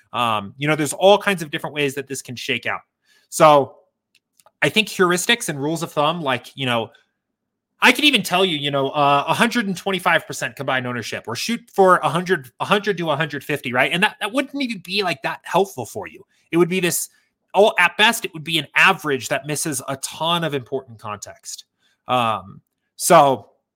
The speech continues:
I wouldn't think about it that way. I would build lineups and,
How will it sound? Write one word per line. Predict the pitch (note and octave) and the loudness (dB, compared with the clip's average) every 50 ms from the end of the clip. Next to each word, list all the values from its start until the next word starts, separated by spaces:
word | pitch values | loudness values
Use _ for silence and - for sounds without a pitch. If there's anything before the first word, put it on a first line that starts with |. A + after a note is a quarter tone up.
| _ _ _ _ _ _ _ _ _ - | _ _ _ _ _ _ _ _ _ 0
I | D#3 E3 | 2 4
wouldn't | E3+ G#3 A3+ A3+ G3 | 6 4 4 2 2
think | - F#3+ F3+ | -4 -4 -2
about | F#3+ F3+ F#3 F3 | 2 2 2 2
it | F3+ - | 2 2
that | F#3+ F#3 F#3 E3+ | 2 2 2 4
way. | F#3+ F#3+ F#3 F#3 - | 4 4 4 4 4
I | - D3+ | 2 0
would | D#3 E3 D#3+ - | 0 0 -2 0
build | D#3+ E3 F3+ E3+ D#3+ | 0 0 0 0 0
lineups | D#3 D#3 D#3+ E3+ E3+ E3+ - - - - - | 0 0 2 0 0 -2 -2 -6 -6 -6 -4
and, | C#3+ C#3 C3+ C3+ C3+ C3 B2 A#2+ | -2 0 2 2 2 0 -2 -4